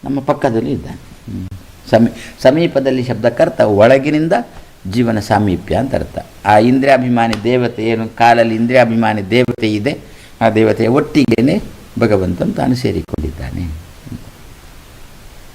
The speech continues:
ಆದ್ದರಿಂದ ದೇವರು ಎಲ್ಲೋ ಇದ್ದುಕೊಂಡು ಮಾಡಿಸ್ತಾನೆ ಅನ್ನತಕ್ಕಂಥ ಭಾವನೆ ಬೇಡ, ನಮ್ಮ ಜೊತೆಗೇನೆ ಇದ್ದಾನೆ.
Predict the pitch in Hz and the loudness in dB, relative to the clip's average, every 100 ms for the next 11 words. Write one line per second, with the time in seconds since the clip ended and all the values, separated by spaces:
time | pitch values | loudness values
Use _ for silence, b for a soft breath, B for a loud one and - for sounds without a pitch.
0 | - - 107 113 135 135 123 - B B | -20 -2 0 4 4 4 2 0 B B
1 | B 90 117 117 92 92 107 123 147 190 | B 4 6 6 4 2 4 6 6 6
2 | 180 156 170 - 165 160 147 143 139 131 | 4 2 -2 0 0 0 2 2 2 -2
3 | - 131 127 123 123 123 117 113 107 87 | 2 2 4 2 0 -2 0 2 2 2
4 | 101 107 110 107 87 87 92 80 110 - | 2 2 2 0 0 2 2 0 -4 -10
5 | B B - 113 117 92 117 127 160 151 | B B 0 4 4 4 2 2 2 0
6 | 131 127 127 170 262 - - 78 - | -2 -2 0 2 0 -2 -6 -10 -10